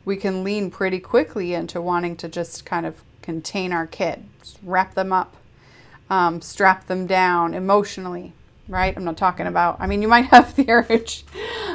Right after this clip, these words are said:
I'm not, you know, I've talked to enough parents and we've served enough people where you can have that urge to wanna just <laughs> bu-, not just bubble wrap your kid from emotions, um, but tie them up when they're, when they're that intense, right? And obviously,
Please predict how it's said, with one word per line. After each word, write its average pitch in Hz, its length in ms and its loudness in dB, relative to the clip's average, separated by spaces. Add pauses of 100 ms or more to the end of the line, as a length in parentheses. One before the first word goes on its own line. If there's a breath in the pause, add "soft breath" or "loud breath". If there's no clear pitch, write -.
(120 loud breath)
I'm 240 100 -2
not, 220 340 6
you 233 80 2
know, 208 300 4
I've 214 140 0
talked 233 240 6
to 220 360 4
enough 220 280 6
parents 220 440 2
and 196 260 -6
we've 214 140 -2
served 214 240 0
enough 208 240 0
people 214 460 2
where 180 360 2 (460 soft breath)
you 247 140 2
can 349 160 6
have 349 220 8
that 220 180 12
urge 185 340 6
to 240 100 2
wanna 202 200 4
just 196 300 2 (240)
<laughs> - 800 -10
bu-, 233 300 4
not 226 440 4
just 220 140 -2
bubble 269 240 8
wrap 190 200 6
your 175 100 -8
kid 180 220 -2
from 180 180 -4
emotions, 175 720 -4 (440 loud breath)
um, 196 240 4
but 190 120 -2
tie 233 260 6
them 220 120 2
up - 240 4 (300)
when 196 200 -2
they're, 180 260 0
when 180 120 0
they're 180 140 -2
that 175 240 2
intense, - 580 -6
right? 208 340 0 (360 loud breath)
And 240 240 0
obviously, 185 580 -2